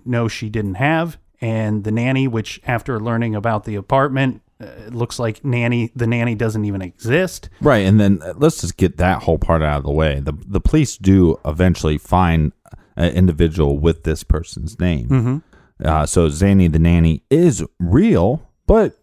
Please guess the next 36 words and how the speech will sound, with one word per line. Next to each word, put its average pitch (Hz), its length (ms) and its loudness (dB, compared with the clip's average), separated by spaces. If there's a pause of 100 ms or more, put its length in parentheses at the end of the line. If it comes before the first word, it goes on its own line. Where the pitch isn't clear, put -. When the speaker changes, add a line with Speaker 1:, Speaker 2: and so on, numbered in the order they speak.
Speaker 2:
she - 280 -2
didn't 131 380 2
know 101 220 4
who 104 400 2 (580)
Casey 98 340 2
Anthony 90 340 2
was 87 360 4
or 73 180 -10
Kaylee 98 460 2
Anthony, 87 340 -2
never 80 280 0
heard 107 220 2
of 95 120 0
him, 90 240 0 (460)
and 92 160 0
there 104 120 4
is 92 140 -2
no 107 140 4
connection. 82 520 -2
It 67 160 -6
just - 260 0
so 95 200 2
happens 87 440 -2
that 76 120 -2
they 78 100 0
found 87 420 0
somebody 80 400 0
with 78 320 0
that 76 240 -6
name. 76 340 -2 (360)
It 98 80 4
also 107 320 4
just 87 220 -2
so 82 140 0
happens 80 460 -2
that 76 280 -4